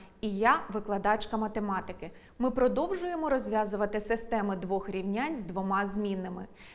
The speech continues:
Наразі для цього ми застосовували графічний та аналітичні методи,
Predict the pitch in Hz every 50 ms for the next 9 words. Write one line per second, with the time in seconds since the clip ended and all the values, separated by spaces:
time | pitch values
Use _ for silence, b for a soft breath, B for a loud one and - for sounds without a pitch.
0 | B - 220 240 254 349 415 403 - 294 233 170 170 196 220 240 233 - 311 311
1 | 277 285 262 254 254 247 240 240 - 247 247 254 - 339 349 320 247 240 226 208
2 | 208 208 202 202 190 190 - 220 240 269 - - - 359 392 427 - - - -
3 | - 220 240 294 349 330 254 208 196 190 190 196 208 220 - - 240 233 220 208
4 | 190 180 - 190 170 175 170